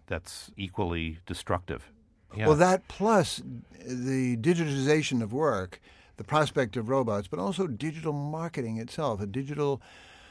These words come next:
Speaker 2: I, I don't know, what, what do we call it? Um, there's a certain absurdity, but a certain insanity. And when you see the spliced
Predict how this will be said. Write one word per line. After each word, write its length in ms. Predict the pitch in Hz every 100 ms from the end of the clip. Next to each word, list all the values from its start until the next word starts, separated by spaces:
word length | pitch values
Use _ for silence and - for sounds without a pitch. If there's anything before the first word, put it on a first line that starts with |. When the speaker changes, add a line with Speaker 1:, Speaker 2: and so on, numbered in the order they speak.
| - - - _ _
Speaker 2:
I, 120 | 78 107 -
I 80 | 113
don't 140 | 135
know, 360 | 175 196 135 113
what, 280 | 156 151 151
what 100 | 156
do 60 | 151
we 80 |
call 260 | 139 180 180
it? 160 | 107 92 -
Um, 580 | 110 113 104 101 92 95 - _ _ _ _ _ -
there's 140 | 135
a 60 | 143
certain 400 | - 170 156 156 _ -
absurdity, 800 | 139 104 175 156 123 113 143 196 -
but 160 | 127 131
a 100 | -
certain 280 | - 160 143
insanity. 600 | 135 127 143 123 123 151
And 100 | 139
when 120 | 131
you 120 | 131 131
see 280 | - 170 147
the 420 | 127 117 110 - _
spliced 680 | - - - 151 143 - -